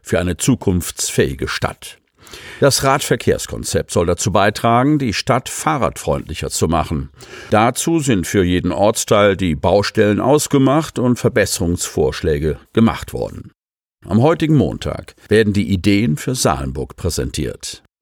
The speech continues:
Im Radverkehrskonzept, das von der Beratungsagentur Energielenker gemeinsam mit dem Runden Tisch Radverkehr und der Verwaltung über Jahre erarbeitet wurde,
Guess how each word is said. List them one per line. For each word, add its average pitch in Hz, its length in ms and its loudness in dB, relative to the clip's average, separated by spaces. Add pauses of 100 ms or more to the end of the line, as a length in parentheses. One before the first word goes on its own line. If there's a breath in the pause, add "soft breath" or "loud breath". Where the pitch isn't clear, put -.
(100)
Im 110 260 4
Radverkehrskonzept, - 1400 -2
das - 200 -10
von 71 340 -8
der - 180 -8
Beratungsagentur 90 1300 2
Energielenker 92 1000 2 (100)
gemeinsam 101 640 2
mit 73 200 -6
dem 69 220 -12
Runden 90 420 0
Tisch - 300 0
Radverkehr 117 600 0
und 107 260 0 (120)
der 107 100 0
Verwaltung 135 520 2
über 92 220 0
Jahre 110 420 2
erarbeitet 101 640 0
wurde, 127 340 4